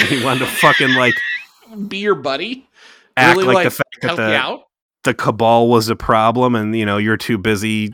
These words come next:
Speaker 1: staging prison breaks. Like, the fuck outta here with that.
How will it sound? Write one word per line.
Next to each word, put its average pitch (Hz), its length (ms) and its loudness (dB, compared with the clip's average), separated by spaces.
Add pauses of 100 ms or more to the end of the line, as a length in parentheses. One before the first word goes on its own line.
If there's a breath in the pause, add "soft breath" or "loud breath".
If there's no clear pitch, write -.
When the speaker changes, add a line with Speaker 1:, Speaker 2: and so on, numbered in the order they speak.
Speaker 1:
staging 107 720 -2 (560)
prison 113 460 0
breaks. 113 400 2
Like, 101 320 -4 (680 soft breath)
the 113 80 -4
fuck - 260 -2
outta 95 220 -2
here 92 160 -4
with 90 120 -6
that. 90 300 -12